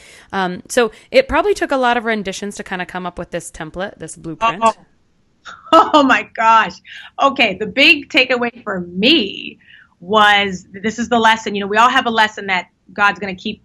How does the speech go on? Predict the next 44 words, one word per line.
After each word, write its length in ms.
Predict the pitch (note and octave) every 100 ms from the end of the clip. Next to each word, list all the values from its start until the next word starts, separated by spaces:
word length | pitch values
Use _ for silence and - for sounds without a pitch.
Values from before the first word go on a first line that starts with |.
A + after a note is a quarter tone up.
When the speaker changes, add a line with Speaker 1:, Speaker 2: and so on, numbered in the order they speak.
| -
Speaker 2:
throwing 240 | G3+ G3
back 200 | F#3+ F#3+
at 120 | G3
us 160 | F#3+ F#3
until 240 | F3 F#3+
we 120 | F3 F3
get 240 | F#3 E3
it, 160 | D#3+ -
right? 400 | F3+ F3 F#3+ F#3
And 260 | G3 G3 F#3+
so 160 | G#3+ G3+
my 220 | G#3 A3
recurring 640 | B3+ B3+ - A#3 A#3+ A#3
lesson 560 | G#3+ F#3 F#3 F#3 F3 F3 -
is 500 | G3 F#3 F#3 E3+ - - - - _
to 180 | - A3+
learn 220 | G#3 G#3+
how 120 | G#3 G3+
to 80 |
surrender 480 | F#3+ G3+ F#3+ F#3+ F#3
the 160 | F3+ E3+
outcome. 480 | D#3 F3 - - _ _ _ _ _ _ -
Um, 380 | F3 E3 E3 D#3+
those 220 | F#3+ G3
of 100 | G#3
us 180 | G#3+ -
who 220 | A3 G3+
are 600 | F#3 F3+ F3+ F3+ F3+ - -
hard 280 | G3 G3
workers 460 | F#3+ A3+ D#4+ F4 D#4
and 260 | - G3 F#3
big 200 | G3 F#3
visionaries, 680 | G3+ G#3 G#3 G#3+ G#3+ F#3+ E3+
we 160 | G3+ F#3+
plan, 400 | - A#3+ A#3+ A#3+
plan, 240 | A#3 G#3
plan, 400 | G#3 A3+ A#3 B3
and 180 | B3 G#3
we 60 | G3
have 120 | F3
a 40 | E3
very 420 | F3 G3 G#3 G#3+
definitive, 560 | F#3 F#3 G#3 G#3+ G#3 F#3+
specific 580 | - F#3 F#3+ F#3 F#3